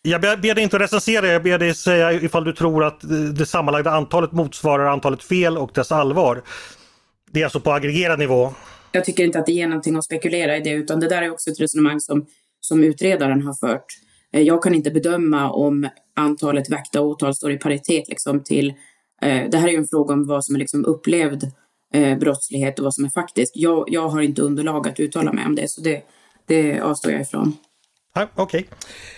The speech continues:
Speaker 1: Då ska vi gå vidare. Linda var lite inne på det i en artikel hon skrev, eh, och även vad jag pratade om tidigare, att ett hårdare politiskt klimat skulle kunna ska-, skapa större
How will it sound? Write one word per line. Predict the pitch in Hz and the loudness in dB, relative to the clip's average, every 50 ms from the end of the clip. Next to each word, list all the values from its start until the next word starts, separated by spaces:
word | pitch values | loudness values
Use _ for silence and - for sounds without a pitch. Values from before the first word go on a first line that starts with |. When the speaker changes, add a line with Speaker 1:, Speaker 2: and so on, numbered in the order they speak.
| - - - | -20 -12 -6
Speaker 1:
Då | - 170 170 | -4 -2 -2
ska | - 202 | 0 0
vi | 202 208 | 0 0
gå | 202 196 | 0 0
vidare. | 214 208 196 175 214 214 196 170 151 147 - - | 0 0 0 2 2 2 4 2 2 0 0 -2
Linda | 185 196 220 202 196 220 | 0 2 2 4 4 2
var | 226 233 | 2 0
lite | 226 - 214 | -2 -2 0
inne | 220 214 208 202 220 | 0 2 2 2 2
på | - 226 | 2 0
det | 180 165 151 143 143 143 139 | 0 2 2 2 2 2 2
i | 139 143 139 | 2 2 2
en | 135 | 0
artikel | 143 143 - 202 202 - - 214 196 | 0 0 -2 -4 -4 -2 -2 0 0
hon | 190 - | 0 0
skrev, | - - 151 131 131 127 123 127 | 0 0 0 2 2 0 0 2
eh, | 131 131 131 139 | 2 2 2 4
och | 139 139 | 2 2
även | 139 131 131 | 0 0 0
vad | 135 135 | 0 0
jag | 135 | 0
pratade | - 151 139 - 139 139 | 0 0 0 0 0 0
om | |
tidigare, | - - 165 151 151 196 175 160 | 0 0 0 2 2 2 2 2
att | 151 - - - | 0 -2 -6 -6
ett | - 165 143 - | -4 -4 -2 -2
hårdare | - - 180 143 143 135 139 139 139 | -2 0 2 2 2 2 2 0 0
politiskt | - - 139 131 131 131 - - - | 0 0 0 0 0 -2 -6 -6 -4
klimat | - 151 156 170 185 190 175 - | -2 0 2 2 2 0 -2 -4
skulle | - 156 135 | -4 -4 -2
kunna | - 139 135 | 0 -2 -2
ska-, | - - 151 131 127 | -2 0 -2 -2 -2
skapa | 113 - - 143 - 143 | -2 -2 -2 -2 -2 -2
större | - - 175 175 175 165 160 151 147 147 | -2 0 2 2 2 2 2 2 2 0